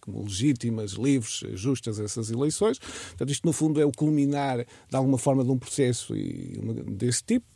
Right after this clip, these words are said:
Eh, por outro lado, eh, Portugal é dos países, tal como a Espanha, que tem um interesse direto na Venezuela, e nomeadamente um interesse importante dos trezentos ou quatrocentos mil portugueses ou lusodescendentes que existirão no país.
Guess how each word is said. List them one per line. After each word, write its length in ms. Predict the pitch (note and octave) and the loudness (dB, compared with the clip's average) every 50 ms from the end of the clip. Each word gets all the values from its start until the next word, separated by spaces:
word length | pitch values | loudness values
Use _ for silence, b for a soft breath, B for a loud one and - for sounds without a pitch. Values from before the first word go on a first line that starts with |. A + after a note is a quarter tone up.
| B B B B B B B B B B B B B | B B B B B B B B B B B B B
Eh, 160 | - - - | -6 -4 -4
por 180 | E3 - - A3+ | -2 2 4 4
outro 240 | B3 - - A3+ A3+ | 4 4 4 4 6
lado, 680 | A#3 G3+ D3+ C3 C3 C3+ A2 C#2 - A#2 A2 A2+ A#2 B2+ | 8 8 8 6 4 4 2 2 2 0 0 -2 -4 -6
eh, 40 | D3 | -6
Portugal 400 | - - - F3 G#3 G3 F#3+ F#3+ | -8 -6 0 4 6 6 8 6
é 40 | |
dos 140 | F3 D#3+ - | 4 2 0
países, 560 | - - G3+ G3+ D#3 C3+ - - - - - - | 2 4 6 6 6 6 4 2 0 -2 -2 0
tal 160 | - C3+ A#2+ | 2 2 2
como 160 | - - C3 B2+ | 4 4 4 4
a 20 | |
Espanha, 520 | A#2+ - - - D3 D3 D#3+ E3 F3 F3 | 4 2 2 4 4 6 4 4 2 0
que 140 | E3 - - | -2 -4 -4
tem 380 | - - F3+ E3 E3+ F3+ F#3 F#3 | 0 4 4 4 4 4 2 2
um 100 | F#3 F#3 | 4 4
interesse 500 | F#3 F#3+ E3 - F3+ F3+ F3 D#3+ - - | 4 2 2 4 6 6 6 6 4 2
direto 360 | E3+ F3 F3+ F3+ F3 - F3 | 2 4 6 4 4 4 2
na 140 | F3 F3 F3+ | 2 2 2
Venezuela, 600 | D3 E3+ F#3 F3+ E3 E3 F3 F#3+ G3+ G#3+ B3 C4+ | 2 2 0 0 2 2 4 6 6 6 6 6
e 40 | A3+ | 6
nomeadamente 580 | F3+ C#3+ B2+ G#2+ G#2 G#2 G#2+ A#2+ B2+ B2 - | 6 6 4 4 2 2 2 2 2 2 2
um 40 | C#3 | 2
interesse 340 | C#3 C3 C#3+ C#3+ C3 - D#3 | 2 4 2 2 2 2 0
importante 460 | D3 - - - - E3 F3+ G3 - | 0 -2 -2 0 2 2 2 2 0
dos 120 | B2+ A#2+ | -4 -6
trezentos 360 | - - A#2 B2 B2+ C3 - C#3 | -4 -2 0 0 0 2 2 0
ou 80 | B2+ | 2
quatrocentos 440 | - C3+ C3 B2 - C#3 C3 B2+ - | 2 2 2 2 2 2 0 2 4
mil 180 | C3+ C#3 C#3 C3 | 4 4 4 4
portugueses 580 | - - - - G2+ B2 D#3 F3+ D#3 A#2 G2+ | 0 -4 -8 -2 2 4 6 6 6 4 2
ou 80 | A2+ A#2 | 2 2
lusodescendentes 800 | A#2 A#2 G#2 A#2 A#2 G#2 - - - B2+ A2+ A#2+ C#3+ D3 C3 - | 2 2 2 2 0 0 -2 -2 -2 0 2 2 2 0 0 -2
que 80 | - | -2
existirão 420 | C3+ B2 B2+ B2 - - C3+ D#3 D3+ | -2 -2 -2 -2 -2 0 2 2 2
no 100 | C#3+ B2+ | 2 0
país. 420 | A#2+ - F#2+ - - - - - | 0 -2 -4 -4 -4 -8 -10 -14